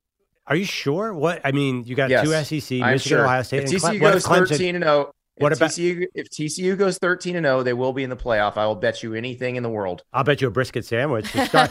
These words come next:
Speaker 2: <laughs>
Speaker 1: But wait,
Speaker 2: I'll
Speaker 1: what
Speaker 2: bet you lots of brisket sandwiches.
Speaker 1: So,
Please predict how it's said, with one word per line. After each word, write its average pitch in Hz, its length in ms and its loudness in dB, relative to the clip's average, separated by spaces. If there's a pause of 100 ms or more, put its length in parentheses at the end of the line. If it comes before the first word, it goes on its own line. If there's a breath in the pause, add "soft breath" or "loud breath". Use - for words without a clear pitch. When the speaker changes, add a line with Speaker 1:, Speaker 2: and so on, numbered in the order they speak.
Speaker 2:
<laughs> - 100 -2
Speaker 1:
But 175 120 4
wait, 190 160 0
Speaker 2:
I'll 165 120 -10
Speaker 1:
what 185 200 6
Speaker 2:
bet 190 200 0
you 185 80 4
lots 156 340 0
of 160 80 -2
brisket 151 320 0
sandwiches. 127 380 2
Speaker 1:
So, 180 260 2